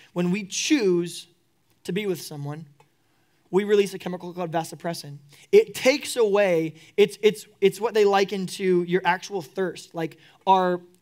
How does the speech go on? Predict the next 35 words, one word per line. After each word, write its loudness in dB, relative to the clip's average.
needing 0
to -10
be -4
quenched -4
with -14
water. 0
Vasopressin -2
is 4
what's -2
released 0
when -2
we 2
are, 2
have 0
been -4
satisfied 0
with -2
the -4
amount 0
of -6
water 0
that -6
we -2
have, -2
so -10
we 0
don't -2
want -4
any -6
more. -8
Vasopressin -2
in -10
a -4
relationship -6
says, -4